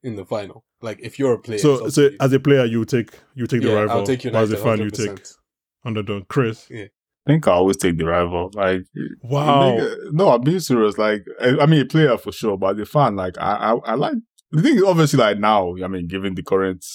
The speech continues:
Speaker 3: <laughs> the current state of affairs, but, like, even then, like, it feels so good to beat your rival. Like, like, even last year, when we beat you guys, I was literally watching with a bunch of Arsenal fans. Oh my God! Like,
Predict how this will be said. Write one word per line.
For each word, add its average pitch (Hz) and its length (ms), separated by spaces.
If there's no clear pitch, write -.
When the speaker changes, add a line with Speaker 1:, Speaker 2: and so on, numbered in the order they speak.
Speaker 3:
<laughs> - 260
the - 480
current 147 480
state 143 520
of 113 100
affairs, 110 500
but, 170 80
like, 170 220
even 196 240
then, 143 240
like, 120 180
it 143 100
feels 226 240
so 151 140
good 127 240
to 107 140
beat 107 260
your 95 100
rival. 101 280
Like, 110 180
like, 175 260
even 220 320
last 139 320
year, 113 260
when 127 300
we 113 80
beat 110 300
you 110 100
guys, 95 380
I 117 100
was 127 220
literally 160 280
watching 135 180
with 117 140
a 107 40
bunch 110 220
of 104 80
Arsenal 101 320
fans. 92 340
Oh 143 140
my 98 180
God! 90 360
Like, 104 260